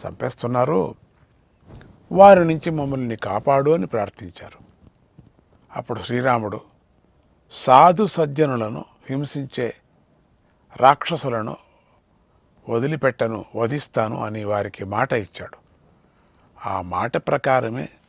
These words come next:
దుష్టులైన రాక్షసులను వధించాడు. ఋషులకు దండకారణ్యం అంటే భయం లేకుండా చేసి సంతోషాన్ని చేకూర్చాడు. ఋషుల మనస్సులను గెలుచుకున్నాడు.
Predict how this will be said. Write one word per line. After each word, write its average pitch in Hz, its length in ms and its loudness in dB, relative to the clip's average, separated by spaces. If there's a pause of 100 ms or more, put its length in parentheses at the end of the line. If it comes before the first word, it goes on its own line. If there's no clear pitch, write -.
(680)
దుష్టులైన 147 680 -2
రాక్షసులను 127 720 -4
వధించాడు. 101 580 -8 (1600)
ఋషులకు 170 800 0
దండకారణ్యం 143 840 0
అంటే 131 300 -4
భయం 123 360 -4
లేకుండా 120 540 -6 (140)
చేసి 120 320 -10 (720)
సంతోషాన్ని 139 920 -4 (120)
చేకూర్చాడు. - 600 -10 (1400)
ఋషుల 196 280 0
మనస్సులను 131 920 -4
గెలుచుకున్నాడు. 113 640 -8